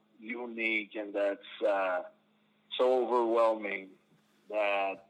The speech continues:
uh, Destro actually, who trained me, who was a, a, uh, very, very great trainer, very great person, very creative guy, uh, just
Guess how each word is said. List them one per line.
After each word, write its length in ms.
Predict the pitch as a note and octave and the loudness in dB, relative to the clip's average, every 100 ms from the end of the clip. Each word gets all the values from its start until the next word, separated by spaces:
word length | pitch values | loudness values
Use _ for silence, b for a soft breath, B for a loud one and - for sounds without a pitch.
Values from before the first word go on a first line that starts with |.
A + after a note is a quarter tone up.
| - G2 | -8 -4
uh, 460 | F#2+ F#2+ F#2 F#2 F2+ - _ _ _ - - | -2 -2 -2 -4 -6 -12 _ _ _ -20 -6
Destro 560 | A2+ G#2+ - G#2+ G2+ G2 _ _ _ _ _ _ _ D#3+ | -6 -4 -2 -2 -2 -4 _ _ _ _ _ _ _ -10
actually, 580 | F#3+ - - D#3+ G#2+ G2+ | -4 -2 -2 -4 -6 -6
who 160 | G2 G2+ | -8 -6
trained 440 | - G#2+ G#2+ G#2 | -4 -4 -4 -8
me, 420 | G2+ G2+ G2+ G2 - - | -10 -10 -10 -12 -16 -20
who 160 | G2 G2 | -16 -12
was 200 | G2 G2 | -10 -6
a, 500 | G2 F#2+ F2+ F2+ - _ _ _ _ _ _ _ _ _ _ - | -4 -4 -6 -10 -12 _ _ _ _ _ _ _ _ _ _ -6
a, 360 | G2 G2 F#2+ | -4 -2 -2
uh, 320 | F#2 F#2 F2+ - - - - _ _ _ _ _ - | -2 0 -2 -2 -6 -12 -20 _ _ _ _ _ -12
very, 360 | G2 A2 G#2 G2+ | -2 0 0 0
very 300 | G2+ G2 G2 | 0 0 -2
great 360 | F#2+ G2+ G2 - | -2 -2 0 -2
trainer, 480 | G2 G2 G2 G2 | -2 -4 -2 -4
very 340 | F#2+ G2+ G2+ G2+ | -4 -2 -2 -2
great 360 | G2 G2 F#2+ _ _ _ - | -4 -4 -4 _ _ _ -10
person, 400 | G#2+ F#2+ - F#2+ | -8 -4 -6 -4
very 280 | G#2 G2+ G2 | -2 -2 -4
creative 600 | - G#2+ G#2+ G#2 G2+ F#2+ - | -4 0 2 0 -2 -8 -4
guy, 520 | G2 G2 F#2+ F#2+ F#2 - _ _ _ _ - - | 0 2 2 0 -6 -10 _ _ _ _ -8 -4
uh, 460 | F#2 F2+ E2 - G2 - | -2 0 -2 -4 -6 -8
just 160 | G2+ | -8